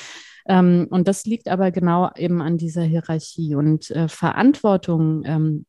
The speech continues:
weitergeben würde bedeuten, dass man sagt, „Wir suchen uns mal jetzt wirklich den ganzen Prozess raus.“ Also beispielsweise die Essensversorgung. Ähm, und dass man dort nicht, äh, eben eine Einkaufsliste schreibt, weil das,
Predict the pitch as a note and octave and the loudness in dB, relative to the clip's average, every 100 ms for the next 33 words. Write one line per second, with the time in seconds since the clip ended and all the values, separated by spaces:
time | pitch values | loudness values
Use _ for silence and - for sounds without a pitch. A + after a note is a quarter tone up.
0 | - D#3+ D#3+ F3 D#3+ D#3 D3+ D#3 D3+ B2+ | -6 -2 -2 -2 -4 -4 -4 -2 -2 -2
1 | D3+ F3 G3 F3+ E3 D#3 F#3 - G#3+ G3 | -2 0 0 -2 -2 0 0 0 -2 -2
2 | F#3 F3+ F3 F3 F3 - E3+ D#3+ - _ | -2 -2 -2 -2 -4 -6 -4 -4 -6 _
3 | - E3+ G#3+ A#3+ F#3+ F#3+ F#3+ F3 E3+ D#3+ | -6 -6 0 0 2 0 0 0 0 -2
4 | - F3+ - G3 - F3+ E3 D#3+ G3+ - | -6 -6 -2 -4 -2 -2 0 0 0 0
5 | G#3+ - F3 - D#3+ E3 - - C#3 C#3+ | -2 -2 -6 -4 -2 -2 -6 -10 -6 -2
6 | D3+ - E3+ E3+ F#3 E3+ F3 F#3+ - G3 | -4 -2 -2 2 2 2 2 0 0 -2
7 | - E3 E3+ F3 F3 E3+ - - - - | 0 0 2 2 0 -2 -6 -18 -20 -10
8 | - A#2+ E3 G3+ G3 - D3+ C3+ A#2 C3+ | -2 -2 0 0 -2 -2 -6 -6 -8 -8
9 | - C3+ C3+ - - - - - - E3+ | -4 -4 -4 -8 -20 -20 -20 -8 2 4
10 | E3 E3+ E3+ F3+ F#3+ F#3+ F3+ E3 F#3 - | 6 4 2 2 2 4 4 2 2 2
11 | G3+ G3+ F#3+ - - F3+ F3 E3+ F3 E3+ | 4 4 2 -6 -4 2 2 2 0 0
12 | E3 D#3+ D#3 D3 D3+ G#3 A3 A3 G#3+ A3+ | 0 -2 -4 -4 -2 -2 -2 -4 -4 -4
13 | A3+ - A3+ A3 - G#3 A3+ - F3+ F3 | -4 -2 -2 -2 -2 -2 -2 -2 0 0
14 | F3 G#3 - | 0 -2 -6